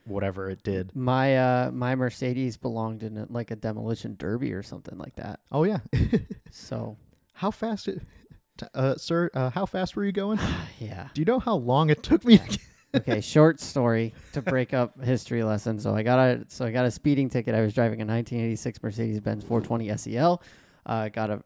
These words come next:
Speaker 2: approximately half a mile to the gallon, and it took, uh, premium gas in an era that it was five dollars a gallon of gas. Uh, I'm going down,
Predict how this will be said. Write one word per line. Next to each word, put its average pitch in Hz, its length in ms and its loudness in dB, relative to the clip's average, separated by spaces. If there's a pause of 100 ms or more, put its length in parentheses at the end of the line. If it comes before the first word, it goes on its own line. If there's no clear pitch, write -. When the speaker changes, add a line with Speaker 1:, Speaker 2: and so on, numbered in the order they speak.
Speaker 2:
approximately 113 640 -4
half 101 220 -2
a 113 60 -6
mile 107 240 -4
to 113 100 -12
the 104 80 -8
gallon, 139 420 -2 (420)
and 110 300 -4
it 110 120 -4
took, 117 240 -4 (220)
uh, 107 260 -2 (180)
premium 151 480 2
gas 123 580 0
in 117 120 -4
an 110 200 -4
era 120 340 0
that 107 280 -4
it 120 200 -8
was 107 140 -8
five 110 300 -2
dollars 104 340 -6
a 107 40 -10
gallon 92 340 -8
of 95 100 -16
gas. 143 440 -2 (500)
Uh, 107 240 -4
I'm 110 120 -8
going 110 280 -4
down, 107 380 -4